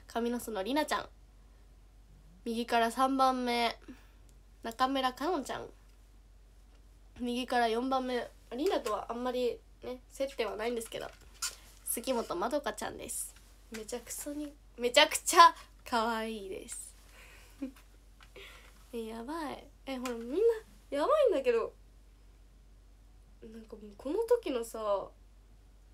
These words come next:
かのんちゃんの涙袋が特に好き。え、本当に可愛い。早く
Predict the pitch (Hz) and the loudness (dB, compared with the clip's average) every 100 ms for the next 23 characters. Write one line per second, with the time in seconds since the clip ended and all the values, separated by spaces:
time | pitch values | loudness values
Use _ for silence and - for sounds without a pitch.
0 | - - - - - 339 403 294 233 - | -20 -20 -20 -20 -8 -4 0 2 0 -2
1 | 208 202 196 202 202 208 220 220 226 196 | -4 -6 -8 -8 -8 -6 -6 -6 -6 -6
2 | 196 208 202 190 202 - - - - - | -8 -10 -14 -14 -16 -16 -18 -18 -20 -20
3 | - 220 226 330 330 302 269 240 - - | -14 -10 -6 -6 -6 -8 -8 -8 -8 -14
4 | - - - - - - - - - - | -20 -20 -20 -20 -20 -20 -20 -20 -20 -20
5 | - - - - - 247 - | -20 -20 -20 -20 -12 -12 -8